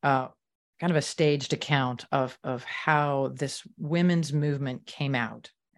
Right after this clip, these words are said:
um, as part of the, the beginning of this women's committee. Um, so this is sto-, this is part of that founding story.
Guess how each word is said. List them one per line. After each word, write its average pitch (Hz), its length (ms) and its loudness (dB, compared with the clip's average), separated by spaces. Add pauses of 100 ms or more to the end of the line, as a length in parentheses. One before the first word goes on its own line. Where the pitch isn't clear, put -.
(100)
um, 131 340 -2
as 131 240 -6
part 151 340 4
of 131 180 -4
the, 135 280 -6 (560)
the 156 80 -4
beginning 143 500 -2
of 127 100 -8
this 131 200 -8
women's 131 360 -8
committee. 123 460 -10 (1000)
Um, 117 300 -4
so 135 160 -4
this 156 220 0
is 156 80 -4
sto-, - 320 -2
this 147 240 -4
is 127 80 -10
part 139 240 -2
of 127 60 -2
that 131 180 -2
founding 127 560 0
story. 120 640 -4